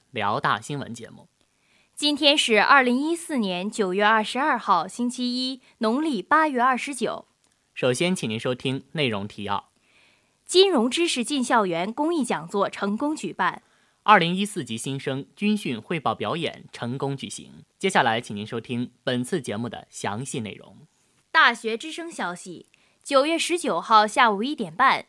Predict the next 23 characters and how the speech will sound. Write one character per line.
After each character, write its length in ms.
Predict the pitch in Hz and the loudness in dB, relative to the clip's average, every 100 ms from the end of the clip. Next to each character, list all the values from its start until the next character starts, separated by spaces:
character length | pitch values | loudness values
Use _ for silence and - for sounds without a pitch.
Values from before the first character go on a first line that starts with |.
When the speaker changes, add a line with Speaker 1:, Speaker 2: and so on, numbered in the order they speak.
| - | -6
Speaker 2:
金 220 | 320 349 | -2 0
融 180 | 254 302 | 0 0
知 200 | 359 381 | 0 0
识 160 | 247 | -2
进 180 | 226 320 | -4 -4
校 240 | 247 240 | 0 0
园 240 | 180 175 233 | 0 -2 -2
公 180 | 254 247 | -2 0
益 60 | |
讲 220 | 240 170 180 | -2 -4 -4
座 240 | 220 185 | 0 0
在 240 | 190 226 208 | 4 4 6
方 240 | 262 262 | 2 0
圆 160 | 233 214 | 0 0
楼 220 | 175 185 | 0 0
模 240 | 190 233 | 0 0
拟 120 | 302 | 0
法 200 | 339 180 | -4 -6
庭 320 | 170 196 185 - | -8 -10 -8 -8
成 260 | - 196 | -6 -4
功 180 | 202 254 | -2 -4
举 160 | 240 156 | -4 0
办。 280 | 185 160 | 2 2